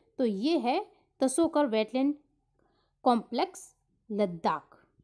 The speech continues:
ठीक है, यानी कि इसका सही हो जाएगा ए। ये इंपॉर्टेंट है, याद रख लेना, ओके, क्योंकि ये नई बनी है। नेक्स्ट है, किस संविधान संशोधन द्वारा वन्य जीव विषय को राज्य सूची से निकालकर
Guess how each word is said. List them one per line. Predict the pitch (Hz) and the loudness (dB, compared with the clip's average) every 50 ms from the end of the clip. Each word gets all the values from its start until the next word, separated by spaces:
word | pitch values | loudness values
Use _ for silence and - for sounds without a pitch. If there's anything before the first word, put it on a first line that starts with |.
| _ _ _ _ | _ _ _ _
ठीक | - 370 359 339 | -4 -2 -2 -2
है, | - - - _ _ _ _ _ _ _ | -6 -6 -10 _ _ _ _ _ _ _
यानी | 220 214 214 233 233 | -6 -2 -2 -2 -2
कि | 226 | -4
इसका | 233 - - 247 240 | -6 -6 -6 -6 -6
सही | - - 254 254 | -6 -6 -4 -4
हो | 254 | -4
जाएगा | 233 240 226 233 262 320 - - _ - | -4 -4 -6 -4 -6 -6 -8 -12 _ -6
ए। | 240 214 185 165 - _ _ _ - _ _ _ _ 226 | -4 -4 -4 -6 -10 _ _ _ -20 _ _ _ _ -6
ये | 240 240 | -6 -4
इंपॉर्टेंट | - 254 214 185 233 226 226 254 254 302 | -4 -4 -2 0 -2 -2 -2 -4 -4 -4
है, | 359 | -4
याद | 302 226 202 180 175 | -4 -4 -4 -6 -6
रख | 185 175 - 185 | -10 -12 -14 -14
लेना, | 175 170 170 | -16 -16 -16
ओके, | - 226 _ - 392 392 269 - - _ _ _ _ - | -18 -16 _ -4 -4 -4 -4 -8 -12 _ _ _ _ -12
क्योंकि | 240 202 240 | -10 -6 -4
ये | 262 285 294 | -2 0 0
नई | 254 220 208 196 202 196 | -2 -2 -2 -2 -2 -2
बनी | 185 175 170 160 160 | -4 -8 -10 -12 -14
है। | 170 175 - _ _ _ _ _ _ _ _ _ _ _ _ _ _ _ _ _ _ _ _ - | -18 -20 -20 _ _ _ _ _ _ _ _ _ _ _ _ _ _ _ _ _ _ _ _ -6
नेक्स्ट | 214 240 320 330 - - | -2 -2 -2 -2 -2 -4
है, | 349 359 427 - - _ _ _ _ _ _ _ _ _ _ _ _ _ _ _ _ _ _ _ _ _ _ _ _ _ _ - | -4 -4 -4 -6 -12 _ _ _ _ _ _ _ _ _ _ _ _ _ _ _ _ _ _ _ _ _ _ _ _ _ _ 2
किस | 370 370 370 | 2 2 4
संविधान | 370 285 262 254 226 247 254 262 | 2 2 2 2 2 2 0 0
संशोधन | 254 254 240 226 - 269 294 359 359 302 | 0 0 -2 -2 -2 -2 0 0 0 0
द्वारा | 233 208 202 214 240 233 | 0 0 0 2 0 0
वन्य | 208 185 220 285 339 370 392 349 233 | -2 0 0 2 2 4 2 2 0
जीव | 185 233 240 233 202 - - 214 | 0 -4 -4 -4 -4 -6 -8 -4
विषय | 202 226 214 - 240 208 | -4 -4 -2 -2 -4 -4
को | 208 - 220 254 240 | -2 -2 -2 -2 -2
राज्य | 220 226 262 294 311 349 | -2 -2 -2 -2 -2 -4
सूची | 349 - 269 240 220 - 233 220 202 | -2 -2 -4 -6 -4 -6 -8 -8 -6
से | - 220 196 | -6 -6 -6
निकालकर | 190 190 180 - 254 311 311 262 - 262 320 | -6 -8 -6 -4 -2 -2 -2 -2 -2 -4 -6